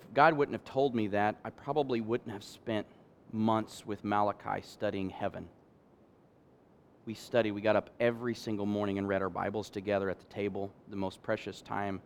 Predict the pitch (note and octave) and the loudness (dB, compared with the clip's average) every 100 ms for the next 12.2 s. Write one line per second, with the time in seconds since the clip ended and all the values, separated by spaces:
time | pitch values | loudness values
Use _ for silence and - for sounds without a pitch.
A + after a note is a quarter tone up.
0 | - - - G#2 G#2+ G2+ G2 F#2 F#2 F#2+ | -16 -16 -12 2 4 4 0 -2 -4 -4
1 | G2 F#2 F#2 F#2+ - - F#2+ F2+ F2+ F2 | -4 -2 -4 -8 -10 -6 -6 -4 -8 -10
2 | - - - - A#2+ G2+ F#2 F2+ E2+ F#2 | -16 -20 -20 0 2 4 0 -2 -4 -2
3 | F#2+ F2+ F2+ - - - - - - _ | -2 -2 -8 -20 -20 -20 -20 -20 -20 _
4 | - - - - - - - - - A2+ | -20 -20 -20 -20 -20 -20 -20 -20 -12 2
5 | D3+ C#3 B2 A2+ G#2 A2 G#2 - C3+ B2+ | 6 8 6 4 2 2 2 2 4 4
6 | G2+ - A#2 G#2 G2+ - - - _ - | 0 0 2 2 -2 -10 -20 -20 _ -20
7 | - - _ _ _ _ _ _ - - | -20 -20 _ _ _ _ _ _ -20 -2
8 | A2 - - B2+ - C3+ B2+ A2+ A#2 G#2+ | -2 -2 -10 -10 2 2 2 2 2 4
9 | G#2+ - G2+ - G#2+ G2+ - - G2+ G#2+ | 2 0 -2 -2 -2 -2 -4 -6 -6 -6
10 | G#2 - G#2 G#2 G#2 G2 F#2+ G2+ G2 - | -6 -2 -2 0 0 0 -2 -4 -6 -6
11 | F#2 G2+ G#2 F#2 F#2 F#2+ - F2+ - F#2+ | -6 -6 -6 -8 -6 -6 -6 -6 -6 -10
12 | D2+ D#2 | -12 -16